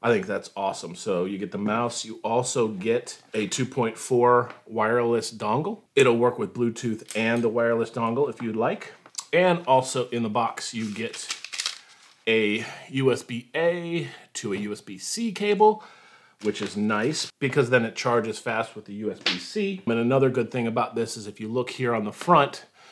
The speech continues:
you'll see that the U S B C charger is on the front. So when you plug it in,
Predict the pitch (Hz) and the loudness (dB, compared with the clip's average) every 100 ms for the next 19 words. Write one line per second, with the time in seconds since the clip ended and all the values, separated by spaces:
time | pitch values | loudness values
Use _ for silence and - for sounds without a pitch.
0 | - - 123 113 127 117 113 117 110 120 | -20 -2 -2 0 -2 0 -2 -6 -2 2
1 | 117 113 113 107 - 117 104 - 135 131 | 2 2 -6 -6 -4 -4 -4 0 4 4
2 | 127 - 117 - _ _ _ _ - 143 | 4 0 -2 -4 _ _ _ _ 2 4
3 | 147 143 - 123 120 110 - 127 98 82 | 6 2 2 4 4 2 -2 -4 -4 -6
4 | - 135 117 117 98 131 117 107 185 208 | -2 2 4 4 2 2 2 6 10 10
5 | 143 143 | 8 2